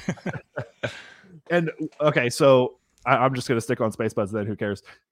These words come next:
Speaker 2: What, what, what, I, it seems like you're a big fan of the redraw. That Ollie, the, the, the wormhole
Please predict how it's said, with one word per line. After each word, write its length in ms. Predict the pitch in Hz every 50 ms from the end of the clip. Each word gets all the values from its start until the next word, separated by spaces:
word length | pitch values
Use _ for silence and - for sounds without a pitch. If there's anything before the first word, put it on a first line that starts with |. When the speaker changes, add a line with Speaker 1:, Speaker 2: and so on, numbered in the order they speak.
| _ _ _ _ _ -
Speaker 2:
What, 220 | 131 156 165 -
what, 240 | 151 143 165 170 - 135
what, 140 | 139 147 - 127 -
I, 100 | - 135
it 120 | 135 127 127
seems 220 | - 156 151 139
like 120 | 139 139 -
you're 140 | 135 139
a 60 | 131 120
big 160 | 131 127 -
fan 180 | - 131 127
of 100 | 123 117
the 80 | 107 113
redraw. 440 | 110 117 120 117 101 101 87 85 82 - _ _ _ _ _ _ _ _ _ _ _ _ _ _ _ _ _ _ _ _ _ _ _ _ _ _ _ _ _ _ _ _ _ _ _ _ -
That 160 | - 120 104
Ollie, 460 | 104 120 123 113 113 107 104 101 98 - _ _ _ _ -
the, 180 | 120 113 - - - - 78 101 120
the, 400 | 110 120 113 110 107 107 104 95 101 104
the 120 | 113 117
wormhole 600 | 107 123 147 143 139 131 113 120 110 101 95 98